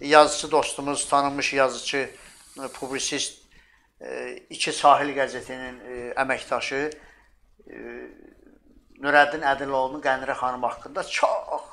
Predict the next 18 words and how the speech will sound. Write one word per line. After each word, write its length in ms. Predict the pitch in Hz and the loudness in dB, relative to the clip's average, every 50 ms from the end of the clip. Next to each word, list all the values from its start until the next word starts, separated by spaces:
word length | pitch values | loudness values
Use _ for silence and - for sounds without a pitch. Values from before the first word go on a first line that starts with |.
| - - - - _ _ | -20 -20 -20 -20 _ _
maraqlı, 680 | - - 123 123 131 131 135 135 135 139 139 139 131 123 135 | -10 -6 -4 0 2 2 2 2 0 -4 -4 -6 -6 -8 -10
çox 220 | - - 165 151 - - - | -10 -8 -8 -8 -8 -8 -10
belə 260 | 131 127 135 135 - - | -6 -6 -6 -6 -6 -10
isti 440 | - - - - - 147 135 120 - - - - - - _ _ _ - - | -10 -10 -10 -8 -8 -8 -8 -8 -12 -18 -20 -20 -20 -20 _ _ _ -10 -8
bir 100 | 143 135 | -8 -8
yazısı 520 | 131 127 131 123 120 - - - 123 113 | -2 0 0 0 0 -2 -8 -12 -14 -12
çıxmışdı. 480 | - - - 123 113 - - - - 123 123 127 123 - - - - - _ _ - _ _ _ _ | -14 -14 -14 -12 -14 -14 -14 -12 -12 -12 -12 -12 -14 -16 -20 -20 -20 -20 _ _ -20 _ _ _ _
Publisist 480 | - 147 131 120 - - 143 - - 143 | -10 -10 -8 -8 -10 -10 -8 -6 -4 -2
yazı 240 | 127 120 117 127 | -2 -2 -4 -6
idi. 160 | 127 120 123 131 | -10 -10 -10 -12
Mən 280 | 123 127 147 143 139 | -8 -6 -6 -6 -6
çox 220 | - - - 160 - - - - - - | -6 -4 -2 -2 -4 -4 -14 -20 -20 -12
heyran 440 | - - 143 135 127 127 127 127 123 | -6 -2 -2 -2 0 0 -2 -2 -2
oldum. 340 | 117 113 104 110 113 113 - _ - - - - _ _ | -4 -8 -8 -10 -14 -14 -16 _ -20 -20 -20 -20 _ _
O 100 | 170 156 | 0 4
mənada 440 | 151 147 143 139 135 131 131 139 - | 6 6 6 6 4 2 2 0 0
ki, 480 | - - 185 175 156 131 110 - - - - - - - - - _ _ - | -2 -4 -2 -2 -2 -2 -4 -8 -12 -18 -20 -20 -20 -20 -20 -20 _ _ -4
e, 480 | 131 127 127 123 123 123 120 117 - | -4 -4 -2 -4 -4 -6 -6 -8 -10